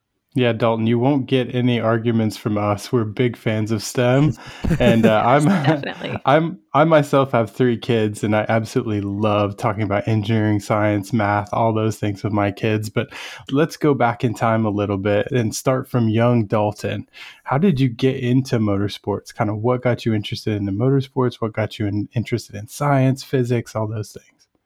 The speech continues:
Speaker 2: Yeah, so, you know, young Dalton was, uh, definitely a nerdy kid, uh, very techie, Legos, Kinects, and all that. When I was really young, my first racing experience, this is a super Canadian story, by the way,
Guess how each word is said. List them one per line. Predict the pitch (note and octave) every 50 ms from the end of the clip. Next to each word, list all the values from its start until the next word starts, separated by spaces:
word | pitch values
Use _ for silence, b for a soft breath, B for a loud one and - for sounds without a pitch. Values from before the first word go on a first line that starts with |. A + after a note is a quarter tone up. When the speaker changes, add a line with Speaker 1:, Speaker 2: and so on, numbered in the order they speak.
| _ _ _ _ _ _
Speaker 2:
Yeah, | - A#2+ B2+ A#2 G#2+
so, | - - A#2 G#2+ G#2 G#2 G2+
you | G#2+ G#2+ A2 G#2+ A2
know, | G#2
young | G2+ G2+ G#2+ A2+ A#2+ A#2+ A#2
Dalton | A2 G#2+ G#2 G#2 - - G#2 G2+ G2+
was, | F#2+ F#2+ F#2 F#2 F#2
uh, | F#2 F2 F2 E2+ E2+ E2 B B B B B B B _
definitely | - G2 - G#2+ G2+ G2
a | F#2+
nerdy | F#2 F#2 F#2 F#2 F#2 F#2+ G2 F#2 F#2
kid, | - - G2 F2+ F#2 F#2+ F#2+ G2+ F2+
uh, | E2+ E2+ E2+ E2 E2 E2 - - _
very | - F#2+ G2+ G#2 G2 F#2 F#2
techie, | - - - F2+ F2+ - - G2 F2+
Legos, | F2+ F#2+ F2+ F2+ F2+ F#2+ F2+ F#2 F#2 F#2 F#2+ F2 E2 - - - - -
Kinects, | - G2 F2+ F2+ F2+ - - - -
and | G2+
all | F#2 F2 F2 F2
that. | F2+ E2+ E2+ F2 F2+ E2+ - B B B B B B B B B B
When | A2 A2
I | G#2+
was | G#2+ G2+ F2+
really | F2+ A2+ C#3 C#3+ B2+ A2
young, | G2+ G2 G2
my | G2 F#2+
first | - - - B2 A#2+ A#2+ - - - -
racing | G2 - G2+ F#2+ F#2+ F#2 - - G2+
experience, | F#2 F2 - - - F2+ F2 E2+ E2+ E2+ -
this | - - -
is | -
a | F2 E2 D#2+ -
super | - F#2+ E2+ - - -
Canadian | - F2 D#2+ D#2 D#2 D#2+ D#2+ D#2
story, | - - - E2+ E2 D#2+
by | D#2 D#2+ D#2
the | D#2 D#2
way, | D#2+ D#2+ E2